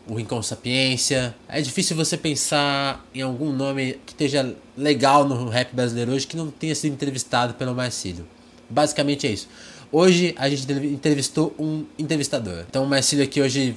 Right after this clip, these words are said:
contou como começou, como começou a paixão dele por música, como que ele se descobriu apresentador, já, já que ele, quando ele come-, foi trabalhar em rádio, e falamos de música também, em geral, foi um papo muito legal.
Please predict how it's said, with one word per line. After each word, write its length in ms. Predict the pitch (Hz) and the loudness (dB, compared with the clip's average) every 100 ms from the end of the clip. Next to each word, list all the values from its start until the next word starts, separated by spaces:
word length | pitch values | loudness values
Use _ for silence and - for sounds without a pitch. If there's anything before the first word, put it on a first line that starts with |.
| - | -6
contou 460 | - 123 113 123 - - | -8 -8 -4 -6 -6 -8
como 180 | 123 | -6
começou, 680 | 117 110 - 165 160 156 151 139 | -4 -4 -2 2 4 4 2 0
como 160 | 131 120 | -8 -8
começou 280 | 120 113 120 | -8 -8 -8
a 20 | |
paixão 240 | 117 123 | -8 -6
dele 160 | 120 110 | -6 -8
por 160 | - | -6
música, 500 | 113 156 170 147 - | -2 2 4 2 2
como 300 | 143 147 139 | -2 0 -2
que 240 | 120 131 110 - - - - | 0 -2 -2 -10 -20 -20 -6
ele 140 | 123 120 | -2 0
se 160 | 143 | 0
descobriu 480 | 117 - 131 113 170 | 0 0 2 6 6
apresentador, 760 | 156 131 120 120 117 151 165 127 | 6 2 0 0 2 2 2 0
já, 160 | 123 | 0
já 160 | 110 117 | 0 -2
que 120 | - | 0
ele, 340 | 123 117 107 98 - - - | 0 0 -2 -6 -14 -16 -6
quando 200 | 120 123 | -2 0
ele 100 | 117 | -2
come-, 240 | 123 120 120 113 | -4 -4 -4 -6
foi 160 | 110 120 | -4 -4
trabalhar 400 | 120 113 117 113 | -2 -2 0 0
em 20 | |
rádio, 560 | 117 165 160 139 135 131 - | 2 2 2 0 -6 -16 -12
e 160 | 135 135 | -6 -4
falamos 340 | - 143 135 | 0 2 2
de 80 | 120 | 0
música 360 | 131 143 - 123 | 2 2 0 -2
também, 560 | 120 139 151 139 135 | 0 0 2 2 0
em 40 | 113 | -2
geral, 640 | 117 135 147 147 143 131 - - | 2 4 6 6 4 -2 -12 -8
foi 100 | 139 | -6
um 40 | |
papo 240 | 127 131 143 | -2 -2 -4
muito 160 | 147 | -2
legal. 540 | 143 131 139 156 143 | 0 2 4 4 2